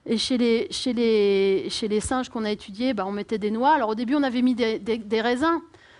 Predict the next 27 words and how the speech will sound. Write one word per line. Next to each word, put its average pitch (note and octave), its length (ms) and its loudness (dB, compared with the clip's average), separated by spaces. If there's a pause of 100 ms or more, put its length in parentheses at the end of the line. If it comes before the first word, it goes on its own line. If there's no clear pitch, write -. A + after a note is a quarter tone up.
(120)
Sauf C4+ 220 -4
que C#4+ 120 2
si - 180 -2
vous D4+ 160 4
mettez D4 300 4
un C4+ 160 2
raisin C4+ 580 0
chez A3+ 240 -6
un A#3+ 100 -2
bonobo, A#3+ 500 0
qu'est-ce C#4+ 200 -2
qu'il A#3 140 -8
fait ? D#4+ 240 0
Il D#4 80 0
fabrique B3+ 420 -2
une A#3 140 0
lance D#4+ 440 0
avec A3 280 -4
une B3 140 0
pointe D4 260 -2
au C4 80 -2
bout, D4+ 200 2
puis C#4+ 180 -4
il A#3 40 -4
pique D#4+ 220 0
le C4+ 100 2
raisin. B3 380 -2